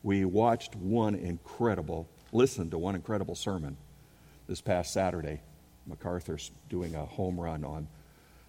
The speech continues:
answering the problem of evil in the world. But the problem of evil is what compounds futility of life.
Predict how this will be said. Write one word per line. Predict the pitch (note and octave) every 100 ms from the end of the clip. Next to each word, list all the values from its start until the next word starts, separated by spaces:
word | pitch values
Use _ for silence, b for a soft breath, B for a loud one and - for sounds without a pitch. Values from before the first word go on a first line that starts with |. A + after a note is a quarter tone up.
| B
answering | F2+ G2 G2+ F2+ E2
the | D#2
problem | F#2 E2+ E2+ E2
of | D#2+
evil | G2 F#2+ F2 F2
in | E2
the | D#2+
world. | D#2 D2+ C#2+ - - b b -
But | G#2 -
the |
problem | - B2+ C3+ F3+ F3 C#3
of | A2 F#2 -
evil | C3 D3 G#2+ F2+ F2
is | A2 F2+
what | G2+ G2+ -
compounds | - A2 G#2+ G2+ - A#2 B2 G2+ E2 F2 - - - b b b b b b b b - - - - - - - - -
futility | - G2 - A2+ A2+ F#2 E2+
of | F2+
life. | F#2+ D#2 -